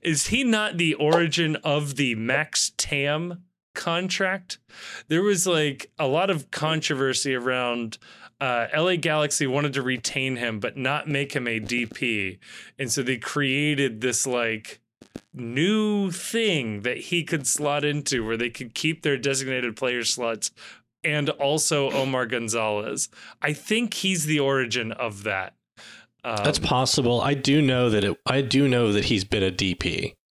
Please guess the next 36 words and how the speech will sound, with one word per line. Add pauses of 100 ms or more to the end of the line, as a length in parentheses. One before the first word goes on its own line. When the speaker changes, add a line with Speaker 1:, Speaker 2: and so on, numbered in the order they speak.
(220)
Speaker 1:
Yeah. (260)
Speaker 2:
That
he
Speaker 1:
Yeah.
Speaker 2:
was
at
one
point
a, (600)
a
D
P
center
back, (640)
Speaker 1:
So
he
Speaker 2:
which
Speaker 1:
was
Speaker 2:
is
Speaker 1:
a
D- (120)
Speaker 2:
crazy
to
think
about.
Speaker 1:
<laughs> (260)
Right. (140)
Speaker 2:
If
you've
watched
him
play, (220)
Speaker 1:
<laughs>
Speaker 2:
you
know, (960)
anytime,